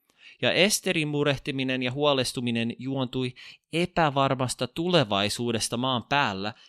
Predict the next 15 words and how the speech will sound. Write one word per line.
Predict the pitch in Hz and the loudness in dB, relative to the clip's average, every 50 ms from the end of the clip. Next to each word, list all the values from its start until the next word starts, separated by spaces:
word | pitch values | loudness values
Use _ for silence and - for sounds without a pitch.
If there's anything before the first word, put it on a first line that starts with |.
| _ _ | _ _
ja | 123 117 | -4 -2
mahdollisesta | 117 127 147 151 151 151 135 127 120 113 107 - 117 - - - 113 | 0 0 0 0 0 0 0 0 0 0 -2 -4 -4 -4 -6 -6 -8
kuolemasta. | - - 160 170 170 127 95 82 - 53 - - - - - - - - _ _ _ _ _ _ _ _ _ _ _ _ _ _ _ _ _ _ _ _ _ _ _ _ _ _ _ _ _ _ _ _ _ _ - | -8 -8 -4 -2 -2 -2 -2 -6 -10 -12 -14 -12 -12 -12 -14 -16 -20 -20 _ _ _ _ _ _ _ _ _ _ _ _ _ _ _ _ _ _ _ _ _ _ _ _ _ _ _ _ _ _ _ _ _ _ -6
Kuoleman | - 175 185 190 175 151 135 120 117 | 0 2 2 2 2 2 0 -2 -2
pelko | - 175 196 175 139 120 - 135 135 - - _ _ _ _ | -2 -2 -2 -2 -2 -2 -2 -4 -4 -4 -8 _ _ _ _
on | 135 131 120 | -6 -4 -2
tietenkin | 117 131 110 101 107 104 98 107 104 | 0 0 0 0 -2 -4 -4 -6 -4
fiksua. | - 92 87 - - - - 95 - - - _ _ - - - _ | -4 -6 -6 -4 -8 -10 -10 -10 -14 -14 -18 _ _ -20 -20 -20 _
Kuoleman | - 135 139 143 147 139 131 120 113 | 0 4 4 4 4 2 0 -2 0
pelko | - 151 156 156 151 - 131 | 0 0 0 0 0 -4 -6
pitää | 110 120 113 - 123 117 | -8 -8 -8 -4 -4 -2
meidät | 117 117 117 107 101 - - - | -2 -2 -2 -4 -4 -8 -8 -6
elossa | 135 147 160 170 165 151 127 - - 131 | -2 -2 0 2 2 0 0 0 -2 0
monissa | 117 117 120 120 123 117 - - 104 | 0 0 0 0 0 -2 -2 -4 -4
tilanteissa, | - - 160 180 165 147 127 - - 123 120 113 - - - 131 120 | -6 -6 -4 -2 -2 -2 -2 0 0 0 0 0 -2 -4 -4 -6 -8